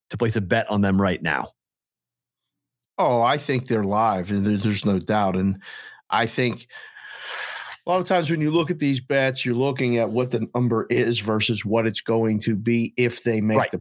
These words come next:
Speaker 2: playoffs.
Speaker 1: Yes.
Speaker 2: The number's a hundred percent gonna be lower if they make the playoffs.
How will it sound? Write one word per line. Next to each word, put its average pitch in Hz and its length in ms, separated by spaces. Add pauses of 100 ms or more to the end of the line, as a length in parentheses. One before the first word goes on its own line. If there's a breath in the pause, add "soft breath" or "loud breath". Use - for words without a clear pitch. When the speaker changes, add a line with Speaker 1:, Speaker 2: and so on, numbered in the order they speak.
Speaker 2:
playoffs. 87 580 (120)
Speaker 1:
Yes. - 380 (540)
Speaker 2:
The 113 120
number's 117 440
a 104 80
hundred 120 240
percent 117 380
gonna 107 200
be 104 200
lower 101 540
if 98 180
they 98 140
make 98 260
the - 60
playoffs. - 540